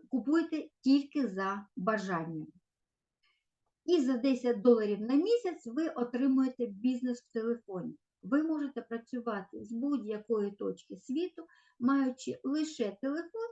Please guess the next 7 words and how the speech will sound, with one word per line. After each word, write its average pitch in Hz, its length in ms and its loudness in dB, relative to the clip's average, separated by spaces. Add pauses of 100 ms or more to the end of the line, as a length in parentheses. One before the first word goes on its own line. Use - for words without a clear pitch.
(160)
та 311 320 -6
доступ 220 680 -4
до 208 220 -4
інтернету. 196 760 -10 (880)
І 247 100 0
ви 247 200 0
отримуєте 226 840 0